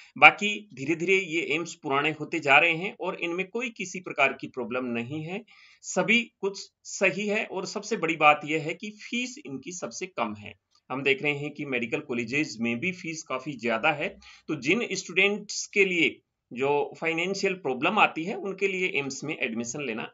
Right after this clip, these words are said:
बेटर रहता है। अब आप यहाँ कैटेगरी वाइज कट ऑफ देख सकते हैं, हर एक कैटेगरी की मैंने ये कट ऑफ है, अ, प्रेडिक्ट की है। ये, इससे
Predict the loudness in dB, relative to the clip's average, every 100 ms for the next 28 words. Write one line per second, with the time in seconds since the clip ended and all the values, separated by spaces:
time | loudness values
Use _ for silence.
0 | -2 -2 0 -2 -4 -6 -8 -16 _ -20
1 | 0 2 6 6 6 4 0 0 0 -2
2 | -2 0 0 0 -2 -2 -2 -2 0 0
3 | -2 -8 -4 -6 -2 2 2 0 -2 -2
4 | 0 -2 -4 -6 -4 -2 -2 -2 -4 -4
5 | -4 -6 -6 -2 -2 -2 -12 -20 _ -2
6 | 4 4 4 0 -8 -4 -4 -2 -2 -4
7 | -10 0 2 2 -4 2 2